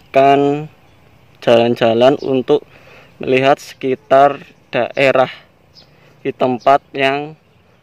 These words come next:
sangat asri. Jadi, ikuti konten hari ini sampai selesai ya, teman-teman. Pada kesempatan hari ini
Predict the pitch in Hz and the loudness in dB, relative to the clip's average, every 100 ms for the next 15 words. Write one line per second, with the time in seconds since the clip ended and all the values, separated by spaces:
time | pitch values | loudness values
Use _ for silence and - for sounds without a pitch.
0 | _ 127 123 - 127 - 123 113 120 113 | _ -10 -10 -10 -12 -8 -10 -6 -6 -4
1 | 151 170 - _ _ _ - - - 139 | -4 -6 -8 _ _ _ -20 -18 -4 -4
2 | 135 - 170 185 196 - - - - 151 | -4 -2 2 2 0 -8 -20 -20 -12 -10
3 | 139 151 156 139 131 135 147 - 123 127 | -2 -2 0 0 0 2 0 -2 -2 -2
4 | 131 120 135 120 - 110 110 113 127 - | -2 -2 -2 -2 -4 -6 -4 -4 -6 -14
5 | - - - - - - - - - - | -20 -20 -20 -20 -20 -18 -18 -18 -18 -16
6 | - - - - - - - - - - | -16 -16 -14 -14 -14 -14 -14 -14 -14 -16
7 | - 139 143 147 143 151 151 - 151 151 | -6 -2 -2 -2 -4 0 2 0 -2 -2
8 | 151 147 143 151 156 156 160 185 190 190 | -2 -2 -2 -2 -4 -4 -4 -2 0 0
9 | 190 196 | -4 -6